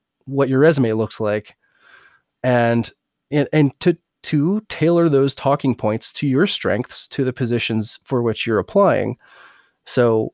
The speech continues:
um, you know, heads up, right? Look at your resume and, and think critically about it as, you know, what if I'm hiring me?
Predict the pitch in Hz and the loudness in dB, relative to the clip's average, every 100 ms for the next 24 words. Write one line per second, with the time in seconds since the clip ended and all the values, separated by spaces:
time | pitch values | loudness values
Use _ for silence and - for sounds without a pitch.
0 | - 113 110 110 113 - _ _ _ _ | -10 -6 -4 -4 -6 -12 _ _ _ _
1 | _ - 143 120 - 277 247 247 113 - | _ -2 2 2 2 2 4 4 2 -2
2 | - 123 190 185 208 226 240 202 240 196 | -2 2 2 2 2 2 4 4 4 4
3 | 127 135 - 147 147 - 185 - - 202 | 4 2 0 0 0 0 -2 -2 0 0
4 | 247 123 110 110 113 113 123 117 110 - | 2 0 2 2 0 -2 -2 -2 -2 -8
5 | _ _ - 131 117 139 196 202 175 160 | _ _ -6 -4 -2 2 2 4 4 4
6 | 139 - - 170 156 135 120 156 120 - | 0 -4 0 2 4 2 2 0 0 -6